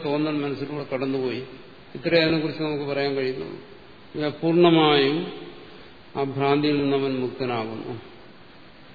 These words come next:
ഇത് ക്ഷണികമായി സംഭവിക്കുന്ന ഭ്രാന്തിയും ക്ഷണികമായി സംഭവിക്കുന്ന മുക്തിയുമാണ്. അവിടെ നമ്മൾ രണ്ടാമത് ഒരിക്കൽ കൂടി നോക്കിക്കഴിഞ്ഞാൽ പാമ്പിനെ കാണാൻ കിട്ടത്തില്ല, എത്ര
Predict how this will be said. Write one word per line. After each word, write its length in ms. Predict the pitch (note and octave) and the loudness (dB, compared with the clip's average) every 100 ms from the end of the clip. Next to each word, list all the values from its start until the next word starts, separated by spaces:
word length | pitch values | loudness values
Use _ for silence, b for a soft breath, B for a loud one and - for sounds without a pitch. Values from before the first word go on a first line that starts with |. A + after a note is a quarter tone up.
| - - | -18 -10
ഇത് 100 | C#3 - | -8 -4
ക്ഷണികമായി 540 | D3 D#3 D#3 D#3+ E3 D#3 | 0 2 4 4 4 2
സംഭവിക്കുന്ന 640 | D3 D3+ D3+ D3 D3 D3+ E3+ - - - - - - - B2+ | 0 0 0 0 0 0 -2 -4 -12 -18 -20 -20 -20 -14 -8
ഭ്രാന്തിയും 520 | B2+ C#3 C#3+ D3 D3 E3 | -2 0 0 -2 -2 -4
ക്ഷണികമായി 600 | C#3+ D3 C#3+ D3 D3 D3+ C#3+ | -6 -4 -2 -2 0 -2 -2
സംഭവിക്കുന്ന 480 | D3 D3 D3+ D3+ D#3 D#3 | -4 -4 -4 -4 -2 -2
മുക്തിയുമാണ്. 540 | D3+ D#3+ D3+ C#3 - - - - - - - - - - - - - - - - - | -4 -2 -2 -4 -8 -14 -18 -20 -20 -20 -20 -20 -20 -20 -20 -20 -20 -20 -20 -20 -12
അവിടെ 200 | C3 D3 D#3 | -4 0 2
നമ്മൾ 200 | D#3 D#3+ D#3 D#3 | 4 2 2 2
രണ്ടാമത് 380 | C#3+ C#3+ D#3+ D#3 D3+ | 2 4 4 4 2
ഒരിക്കൽ 280 | D3+ E3+ D#3 | 2 2 2
കൂടി 200 | D#3 D3+ A#2 - - - - - C#3+ | 2 0 0 -8 -14 -18 -18 -8 -4
നോക്കിക്കഴിഞ്ഞാൽ 500 | D#3 D3+ D3+ D3 D3 D3 | -2 -2 -2 -2 -4 -4
പാമ്പിനെ 320 | C#3 D3 D3+ C#3+ | -2 -2 -4 -2
കാണാൻ 220 | C3+ C#3+ | -2 -2
കിട്ടത്തില്ല, 380 | C3 A#2+ - - - - - - - - - | -2 -6 -10 -14 -14 -18 -20 -20 -20 -20 -16
എത്ര 160 | B2+ | -6